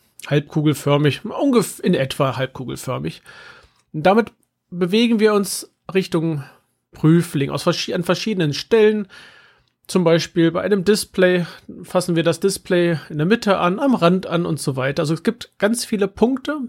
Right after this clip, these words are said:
die irgendwie berührt werden können. Und egal, wo wir dort anfassen mit dieser, mit dieser Prüfspitze, mit diesem,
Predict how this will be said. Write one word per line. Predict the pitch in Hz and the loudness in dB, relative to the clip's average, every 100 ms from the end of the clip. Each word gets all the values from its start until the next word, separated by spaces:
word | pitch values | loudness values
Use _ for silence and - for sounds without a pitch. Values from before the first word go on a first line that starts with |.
| - _ - | -12 _ -6
die | 196 202 | -2 2
irgendwie | 196 202 208 190 190 | 2 2 0 -2 -2
berührt | 175 165 165 180 143 | -2 2 4 2 0
werden | 135 127 - | -4 -4 -10
können. | - 135 120 120 _ _ - - - - _ _ _ _ _ _ _ _ _ _ _ _ _ _ _ _ | -6 -4 -6 -16 _ _ -20 -20 -20 -20 _ _ _ _ _ _ _ _ _ _ _ _ _ _ _ _
Und | 190 196 | 2 2
egal, | 165 175 220 175 | 4 4 4 2
wo | 226 | 2
wir | 233 220 | 2 2
dort | 180 180 185 - - - _ _ _ _ - | 4 2 0 -12 -18 -20 _ _ _ _ 0
anfassen | 180 226 196 - 196 - 233 | 2 2 0 0 0 0 0
mit | 180 156 | 0 0
dieser, | 139 127 123 131 - _ _ | -2 -2 -2 -8 -16 _ _
mit | 160 | -4
dieser | 139 127 - - _ _ 294 180 143 _ | -4 -4 -12 -14 _ _ -20 -20 -20 _
Prüfspitze, | - 220 - - 208 - | 2 2 2 -2 -2 2
mit | 180 143 | 0 0
diesem, | 139 147 135 131 | -2 -2 -4 -6